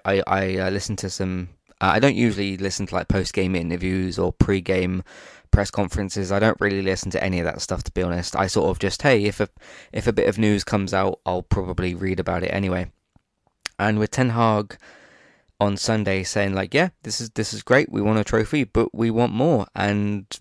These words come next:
we're flying back to, 'cause I think it was either that night or Monday or something, they flew back to, uh, Manchester. Obviously, they were down in London at Wembley. It was like, "No, we, we're gonna celebrate this for a bit, fly back to Manchester,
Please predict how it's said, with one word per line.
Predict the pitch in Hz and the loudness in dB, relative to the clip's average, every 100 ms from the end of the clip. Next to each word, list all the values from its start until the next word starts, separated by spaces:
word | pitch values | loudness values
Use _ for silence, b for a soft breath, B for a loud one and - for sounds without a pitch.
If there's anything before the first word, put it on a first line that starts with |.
| _ | _
we're | 104 101 | 0 2
flying | - 113 104 107 | 2 0 0 0
back | 107 - - | -2 -4 -2
to, | 113 107 104 104 b b b b - | 2 4 4 0 b b b b -4
'cause | 127 | 0
I | |
think | 180 233 | 2 4
it | 190 | 2
was | 156 | 2
either | 160 131 117 | 2 4 4
that | 131 - | 2 0
night | 113 117 - | 2 2 2
or | 104 104 101 98 - - | 2 4 4 0 -4 -10
Monday | - 101 110 101 98 | -4 0 2 2 2
or | 92 | 0
something, | 104 95 98 | -2 -2 -2
they | 98 | -2
flew | - 123 113 | -2 0 2
back | 110 - | 0 -4
to, | - 101 98 | -2 0 2
uh, | 98 95 - _ _ _ _ _ _ _ - | 2 0 -4 _ _ _ _ _ _ _ -6
Manchester. | 98 104 101 92 - 95 | 0 0 0 -4 -2 -4
Obviously, | 92 - 98 | -4 -6 -4
they | 92 | -2
were | 92 | -2
down | 92 98 | -2 -2
in | 92 | -2
London | 95 101 98 | -2 -2 -4
at | 90 | -2
Wembley. | 98 101 95 90 | -2 0 -2 -4
It | - - - - _ - | -8 -20 -20 -20 _ -12
was | - | -2
like, | 101 | 2
"No, | 131 185 - | 4 2 0
we, | 120 - - | -4 -4 -8
we're | 101 | -4
gonna | 101 | -4
celebrate | - 123 120 120 | 0 2 4 2
this | 120 151 - - | 2 0 -2 -6
for | - - 107 | -10 -4 -2
a | |
bit, | 117 151 - _ _ _ _ _ _ _ _ | 2 0 -2 _ _ _ _ _ _ _ _
fly | - 107 104 | -6 -2 0
back | 104 107 - - | 0 -4 -6 -8
to | - 104 101 | -2 0 0
Manchester, | 110 117 123 - 147 | -2 -2 -4 -2 -4